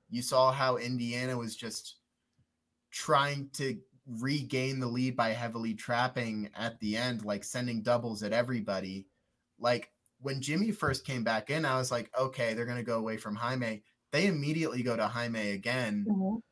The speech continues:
Speaker 1: and they're benefiting from, and we'll get into him, but, like, they're benefiting from just, like, the fact that Jimmy's around, because there are three Pacers on him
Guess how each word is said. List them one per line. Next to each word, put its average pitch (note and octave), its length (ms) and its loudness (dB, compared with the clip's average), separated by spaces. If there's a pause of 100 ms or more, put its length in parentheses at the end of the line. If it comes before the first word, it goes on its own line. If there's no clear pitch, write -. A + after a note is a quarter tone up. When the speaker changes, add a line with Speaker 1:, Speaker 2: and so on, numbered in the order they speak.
(160)
Speaker 1:
and B2+ 160 0
they're B2+ 120 0
benefiting C3+ 840 0
from, A#2+ 680 0
and C3+ 140 -4
we'll C#3 120 2
get C3+ 220 2
into C3+ 280 0
him, C3 260 -2
but, G2+ 160 -4
like, G#2+ 340 -2 (1400)
they're C3+ 140 4
benefiting C#3 680 2
from B2+ 320 0
just, B2 320 -4
like, A#2 280 0
the A#2 100 -4
fact B2 480 0
that A#2+ 180 -6
Jimmy's A#2+ 560 -4 (180)
around, A#2 680 0
because G#2+ 680 -4 (560)
there B2 140 2
are A#2+ 160 2
three C3 420 -4
Pacers A#2+ 560 -4
on G2+ 180 -2
him G2 380 -6